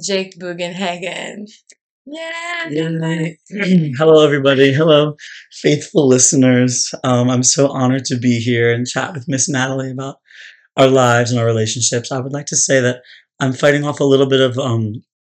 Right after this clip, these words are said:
Speaker 2: a loss of voice.
Speaker 1: Mm-hmm.
Speaker 2: So if I sound a little raspy, that'd be why. I'm not sick. Thank you.
Speaker 1: Raspy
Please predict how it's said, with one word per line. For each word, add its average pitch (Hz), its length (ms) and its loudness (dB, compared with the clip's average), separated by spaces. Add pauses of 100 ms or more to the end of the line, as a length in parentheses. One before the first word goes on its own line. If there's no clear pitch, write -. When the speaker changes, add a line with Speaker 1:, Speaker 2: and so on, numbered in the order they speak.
Speaker 2:
a - 40 -2
loss 139 360 -2
of 120 100 -6
voice. 113 580 0
Speaker 1:
Mm-hmm. 180 380 -10
Speaker 2:
So 117 460 -2
if 117 120 -10
I 135 40 -2
sound 139 240 0
a 143 40 2
little 143 200 2
raspy, 123 420 0
that'd 113 220 -2
be 127 80 0
why. 120 280 0
I'm 127 220 -2
not 131 240 -4
sick. - 320 -4 (720)
Thank 131 300 -2
you. 127 200 -4
Speaker 1:
Raspy 277 360 -8